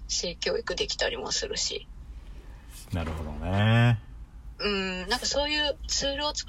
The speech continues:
Speaker 1: ってもいいのかなとは思うな。
Speaker 2: なんか今ね、あの、これが一分だから、
Speaker 1: うんうんうん。
Speaker 2: 今途中で途切れる気がするんだけど、なんかさ、変に先に教えちゃって、
Speaker 1: うんうんうん。
Speaker 2: 変に興味を持ったらどうしようみたいな恐れもあって。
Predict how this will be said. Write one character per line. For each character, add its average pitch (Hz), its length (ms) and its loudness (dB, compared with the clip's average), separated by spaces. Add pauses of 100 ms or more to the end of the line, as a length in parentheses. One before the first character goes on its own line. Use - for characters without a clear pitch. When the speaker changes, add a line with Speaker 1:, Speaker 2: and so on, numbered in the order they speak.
Speaker 1:
っ - 40 -2
て - 140 -2
も 180 160 -2
い - 60 -10
い 202 140 -2
の 175 100 -6
か 160 140 -4
な 160 200 -4
と - 140 -6
は - 260 -2
思 - 240 -6
う - 100 -12
な。 - 200 -12 (880)
Speaker 2:
な 85 60 -4
ん 82 80 -4
か 80 100 -6
今 78 180 -4
ね、 69 160 -10 (100)
あ - 40 -16
の、 104 80 4
こ 110 80 6
れ 113 60 10
が 98 40 8
一 104 100 6
分 92 180 2
だ 80 80 0
か 78 80 0
ら、 76 360 -2 (680)
Speaker 1:
う 220 60 -2
ん 220 40 0
う - 20 0
ん 202 40 -2
う - 20 -4
ん。 170 420 -8 (200)
Speaker 2:
今 78 400 -2 (160)
途 - 100 -12
中 104 100 0
で 95 40 4
途 95 100 0
切 90 60 0
れ 95 80 4
る 82 60 -2
気 - 40 -8
が 78 100 -2
す - 60 -4
る 82 60 -4
ん - 20 -2
だ 78 60 -4
け 76 60 -4
ど、 73 60 -4
な 78 80 -4
ん 82 60 -4
か 76 220 -4
さ、 - 200 -8 (220)
変 185 280 8
に 127 80 8
先 101 240 2
に 92 140 4
教 101 160 0
え 98 220 4 (200)
ち - 60 -4
ゃ 95 40 4
っ 90 40 2
て、 120 460 6 (880)
Speaker 1:
う 214 60 -2
ん - 20 0
う 196 40 -2
ん - 20 -2
う 170 480 -10
ん。 160 80 -14
Speaker 2:
変 147 240 4
に 101 100 8
興 98 160 4
味 85 100 2
を 80 40 -2
持 82 100 0
っ - 20 -10
た - 120 -2
ら 78 80 -2
ど 87 80 0
う 82 40 -2
し - 100 -6
よ 71 80 -6
う - 20 -6
み 71 80 -6
た 67 80 -6
い - 20 -8
な 69 60 -8
恐 71 160 -6
れ 71 60 -4
も 65 60 -4
あ 65 40 -4
っ - 40 -12
て。 67 300 -8